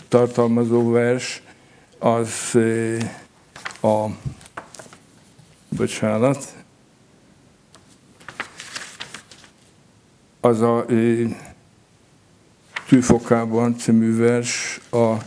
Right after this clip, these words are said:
első igazi ciklusban szerepel, ö, címadója is a ciklusnak,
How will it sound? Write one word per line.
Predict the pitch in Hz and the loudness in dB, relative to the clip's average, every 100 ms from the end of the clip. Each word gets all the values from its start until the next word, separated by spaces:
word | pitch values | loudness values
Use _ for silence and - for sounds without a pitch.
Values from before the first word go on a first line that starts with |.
| - - - - | -14 -20 -20 -2
első | 135 117 110 110 | 0 0 0 -2
igazi | 110 107 113 110 113 95 - _ _ | 0 0 0 0 -2 -4 -20 _ _
ciklusban | - 110 - 110 113 113 110 107 - | 0 0 0 -2 -2 -2 -2 -4 -8
szerepel, | - 143 139 123 - 117 113 110 - - _ _ _ _ _ _ _ _ _ | -2 2 2 2 4 4 2 -4 -14 -20 _ _ _ _ _ _ _ _ _
ö, | 123 113 113 113 113 107 - - - _ | 2 2 2 0 -2 -6 -10 -16 -20 _
címadója | - 120 117 113 110 117 117 113 | 2 4 4 2 0 0 0 0
is | 117 117 | -2 -4
a | 113 | -6
ciklusnak, | - 127 131 120 - 120 113 - | -4 2 4 4 2 0 0 -6